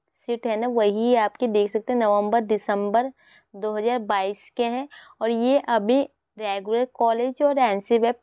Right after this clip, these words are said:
कॉलेज के स्टूडेंट के हैं। ये एसओएल की डेट शीट अभी नहीं आई है, एसओएल की डेट शीट भी दो से चार दिन के अंदर आ जाएंगी। आप देख सकते हैं रेगुलर कॉलेज के एडमिशन जिन्होंने दो हज़ार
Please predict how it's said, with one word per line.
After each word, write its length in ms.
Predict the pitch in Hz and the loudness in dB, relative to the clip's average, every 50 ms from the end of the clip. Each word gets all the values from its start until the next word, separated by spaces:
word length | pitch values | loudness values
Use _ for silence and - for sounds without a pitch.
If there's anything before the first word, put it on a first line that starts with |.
| - | -4
कॉलेज 480 | - 226 214 208 202 202 214 214 - _ | -2 0 0 0 -2 -4 -6 -8 -10 _
के 260 | _ _ 262 262 262 254 | _ _ -12 -10 -10 -10
स्टूडेंट 520 | - - - 226 214 202 208 214 220 220 | -12 -8 -6 -4 -4 -2 -2 -4 -4 -6
के 160 | - - 226 208 | -4 -4 -4 -2
हैं। 280 | 180 180 170 165 170 170 _ _ _ _ _ _ _ _ _ 220 | -2 -4 -6 -6 -8 -10 _ _ _ _ _ _ _ _ _ -8
ये 200 | 220 233 262 269 262 247 | -2 -2 0 0 0 0
एसओएल 480 | 220 208 202 - - 226 220 220 226 | -2 -2 -2 0 0 2 2 2 0
की 160 | 220 - 262 | 0 -2 0
डेट 240 | 240 233 226 220 214 | 2 4 4 4 2
शीट 220 | - - 240 - 247 | 0 -4 -4 -2 0
अभी 220 | 226 208 226 247 | 0 0 0 -2
नहीं 380 | 247 233 208 196 208 220 226 226 | 0 0 0 0 0 0 0 2
आई 180 | 220 233 240 | 2 2 2
है, 160 | 262 294 311 302 - - - - _ _ - 202 - - _ - | 2 2 0 -2 -6 -16 -20 -20 _ _ -20 -20 -20 -18 _ -8
एसओएल 400 | 214 214 208 - - 233 233 233 240 | -6 -6 -6 -4 -2 -2 -2 0 0
की 120 | 262 262 | -2 0
डेट 240 | 233 240 233 226 220 | 4 4 4 4 2
शीट 200 | - 220 - 247 | 0 -2 -2 0
भी 100 | 233 269 | 0 2
दो 240 | 240 240 233 220 214 | 4 4 4 4 4
से 200 | 214 - 262 262 | 4 2 0 0
चार 300 | 254 - - 220 208 202 | 2 0 0 0 0 0
दिन 280 | 190 208 220 220 226 226 | -2 -2 -4 -4 -2 -2
के 100 | 247 233 | -2 0
अंदर 280 | 226 226 240 262 262 | 0 0 0 2 2
आ 140 | 247 220 202 | 2 2 0
जाएंगी। 380 | 196 202 208 208 214 226 254 277 | 0 -2 -2 -2 -2 -2 0 2
आप 140 | 269 254 220 | 2 2 2
देख 220 | 202 208 208 208 - | 2 2 0 2 0
सकते 260 | - 226 226 - 269 | -2 -4 -2 0 2
हैं 100 | 269 262 | 4 4
रेगुलर 420 | 240 220 202 196 196 208 214 233 226 | 4 2 2 0 -2 -2 -2 -2 -4
कॉलेज 480 | - - 220 208 202 202 208 202 - | -2 0 0 0 2 0 -2 -6 -8
के 140 | - - 247 | -4 -2 0
एडमिशन 460 | 240 233 214 208 220 220 214 - 247 - - - - - - _ | 0 0 0 -2 -2 -2 -2 -4 -6 -6 -10 -16 -20 -20 -14 _
जिन्होंने 340 | 220 226 233 226 233 240 254 254 | -2 0 0 0 0 0 0 2
दो 220 | 247 247 233 220 | 4 4 4 4
हज़ार 280 | 214 220 247 269 254 | 4 2 2 0 0